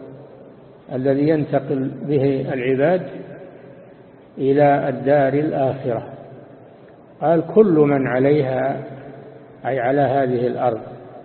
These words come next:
"كل من عليها فان"، ميت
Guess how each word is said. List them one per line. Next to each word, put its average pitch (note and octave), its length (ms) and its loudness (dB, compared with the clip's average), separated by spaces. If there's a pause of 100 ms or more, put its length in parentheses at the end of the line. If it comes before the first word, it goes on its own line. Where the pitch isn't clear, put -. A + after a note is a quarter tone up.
(720)
"كل F#3+ 220 8
من C#3 300 4
عليها F3 560 2
فان"، D3 420 -2 (2250)
ميت D3 480 4